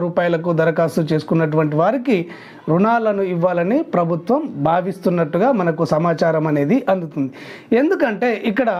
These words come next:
మనకు రెండు లక్షలు, మూడు లక్షలు, నాలుగు లక్షలకు ఎక్కువ మంది దరఖాస్తు చేసుకున్నారు. కానీ ఇక్కడ మొదటి కేటగిరీ, రెండవ కేటగిరీ వారికి మొదటి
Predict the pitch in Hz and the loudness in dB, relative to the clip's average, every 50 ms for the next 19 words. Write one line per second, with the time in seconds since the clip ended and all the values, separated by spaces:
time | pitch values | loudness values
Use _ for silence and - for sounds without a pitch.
0 | 185 202 202 214 208 202 180 185 190 185 170 190 226 262 277 262 240 240 214 - | 0 0 0 0 0 0 0 2 0 2 2 2 2 2 2 2 2 0 0 2
1 | 262 247 240 254 247 208 190 208 220 233 220 220 214 - 214 214 233 220 175 160 | 0 2 2 2 2 2 2 2 2 2 2 0 2 2 2 2 2 2 2 2
2 | 151 165 196 233 247 247 226 202 - - - 185 170 165 156 - 202 196 185 - | 2 2 2 2 0 0 0 0 0 0 0 0 0 0 2 2 0 0 0 -4
3 | - - - - - - - - - 180 180 214 214 214 - - 320 311 285 247 | -10 -20 -20 -20 -20 -20 -20 -4 0 2 2 2 0 -2 -2 2 2 2 4 2
4 | 226 208 196 202 214 175 180 170 165 139 180 165 156 - - 262 285 220 - 202 | -2 -2 -2 -2 0 0 0 0 0 0 0 0 0 0 2 2 2 2 2 0
5 | 175 160 - - - 175 165 165 160 156 160 165 202 190 - - - - - - | 0 0 0 0 2 2 4 4 4 2 2 2 2 0 0 -6 -12 -10 -6 -2
6 | - 196 226 254 254 214 175 175 190 175 - - - - - - - - - 196 | 0 0 0 0 0 -2 -4 -4 -6 -8 -12 -18 -20 -20 -20 -20 -8 -2 -2 0
7 | 180 160 175 202 233 233 220 233 196 220 202 202 202 185 196 196 240 254 214 160 | 0 0 0 0 0 0 -2 0 0 0 0 0 0 0 0 0 2 0 2 2
8 | 170 180 190 220 208 196 170 190 185 170 180 170 165 175 165 170 170 170 170 - | 2 2 2 2 2 2 0 0 0 0 0 0 0 0 2 0 0 0 -2 0
9 | 175 160 160 156 160 156 165 190 185 165 156 - - - - - - - - - | 0 0 0 0 -2 0 0 2 2 2 0 -4 -8 -16 -20 -20 -20 -20 -20 -20
10 | - - - - - 202 170 185 196 175 190 220 247 240 262 | -8 -6 -6 -2 0 2 2 4 2 2 2 0 0 0 0